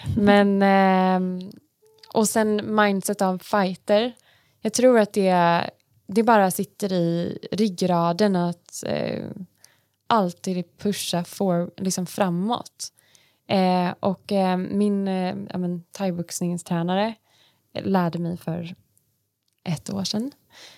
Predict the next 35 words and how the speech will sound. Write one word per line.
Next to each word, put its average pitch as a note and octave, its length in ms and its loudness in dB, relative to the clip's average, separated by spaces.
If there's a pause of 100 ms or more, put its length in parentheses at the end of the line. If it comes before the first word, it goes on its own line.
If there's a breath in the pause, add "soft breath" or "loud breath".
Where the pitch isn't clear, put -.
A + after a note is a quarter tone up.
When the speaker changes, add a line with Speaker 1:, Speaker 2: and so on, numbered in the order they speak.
(100)
Speaker 2:
ehm, F3 800 0 (760)
att F#3 240 -2
liksom F#3 520 -2
inkorporera F#3 680 0
ett E3+ 120 -6
mantra F#3 500 -2
som F3 240 -4
är E3 200 -4 (100)
day F3+ 240 0
one, F#3 460 0 (280)
not F#3 340 -4
one F3 260 -2
day. - 360 -4 (320)
Speaker 1:
Mm. G3 260 0 (480 soft breath)
Speaker 2:
Och G#3+ 120 -2
då A3 60 4
är - 20 4
det G#3 60 4
så G#3+ 100 2
här, F3 240 0
varje A3+ 320 4
dag G#3+ 380 -2 (180)
är G#3+ 340 2
en F3+ 160 -2
ny E3+ 140 0
dag. G3 400 0 (380 soft breath)
Och G3+ 140 -2
det, G#3+ 240 4
den G#3+ 300 0
intentionen G3 640 0
sätter F3 260 -6
jag E3+ 100 -2
också E3+ 200 -8
varje E3 420 -2
morgon. F#3+ 480 -2